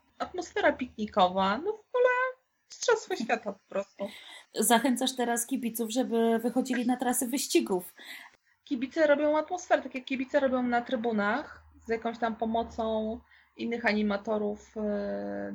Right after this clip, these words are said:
Speaker 1: danego wydarzenia, atmosferę, tak tutaj sami kibice. No to, co kibice na przykład na, w Düsseldorfie, ci kibice to niesamowicie stali przy tym busie z, e, Teamu Sky i tam po prostu
Speaker 2: Nie, to
Speaker 1: wszyscy
Speaker 2: było,
Speaker 1: no
Speaker 2: ta-, tak się, tak się złożyło w Düsseldorfie,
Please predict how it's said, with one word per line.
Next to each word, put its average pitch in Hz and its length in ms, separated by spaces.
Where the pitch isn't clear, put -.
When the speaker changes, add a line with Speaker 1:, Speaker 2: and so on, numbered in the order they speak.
Speaker 1:
danego 208 360
wydarzenia, 202 720
atmosferę, 208 680
tak 262 140
tutaj 277 260
sami 381 180
kibice. 415 420
No 208 140
to, 285 180
co 294 280
kibice 254 360
na 240 100
przykład - 440
na, 220 200
w 220 60
Düsseldorfie, 202 640
ci - 140
kibice 233 400
to 330 80
niesamowicie 392 500
stali 220 220
przy - 140
tym 220 200
busie 208 540
z, - 320
e, 92 240
Teamu 226 220
Sky 180 640
i - 80
tam 269 220
po - 100
prostu - 160
Speaker 2:
Nie, 226 100
to 247 60
Speaker 1:
wszyscy 254 180
Speaker 2:
było, 247 260
Speaker 1:
no 226 60
Speaker 2:
ta-, - 240
tak 247 200
się, 254 180
tak 262 300
się 294 140
złożyło 233 600
w 220 60
Düsseldorfie, 220 760